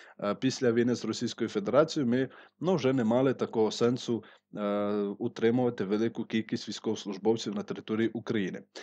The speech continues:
Але загалом ми витрачаємо сто вісімдесят п'ять мільярдів українських гривень. Е, це значно більше, ніж від Польщі.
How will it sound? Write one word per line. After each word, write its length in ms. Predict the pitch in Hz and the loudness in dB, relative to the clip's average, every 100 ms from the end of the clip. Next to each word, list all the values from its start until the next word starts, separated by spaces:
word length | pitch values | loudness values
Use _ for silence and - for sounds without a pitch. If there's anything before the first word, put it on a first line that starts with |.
| - - | -16 -2
Але 300 | - 139 240 233 | 4 6 6 4
загалом 680 | 165 160 139 123 143 180 170 - | 4 4 4 6 6 6 2 0
ми 180 | 123 | 4
витрачаємо 520 | 139 135 117 135 127 123 | 4 4 4 4 4 2
сто 180 | - | 2
вісімдесят 420 | 135 120 120 123 120 | 0 0 0 0 4
п'ять 220 | 117 120 | 2 4
мільярдів 760 | 117 117 110 101 107 95 - - - | 2 4 4 2 -4 -4 -6 -16 -14
українських 680 | 107 98 110 110 - 107 92 | -12 -4 0 0 -2 -6 0
гривень. 340 | 110 113 156 165 - - - _ - 107 | 4 6 4 2 -10 -20 -20 _ -4 -2
Е, 60 | |
це 220 | 107 135 131 | 2 4 6
значно 440 | 139 131 - 117 | 6 4 4 -2
більше, 440 | 107 117 - 107 | 2 0 2 0
ніж 340 | 101 123 120 - | 2 2 2 2
від 260 | 143 147 | 2 2
Польщі. 580 | - 110 107 - - 160 | 0 2 0 0 0 0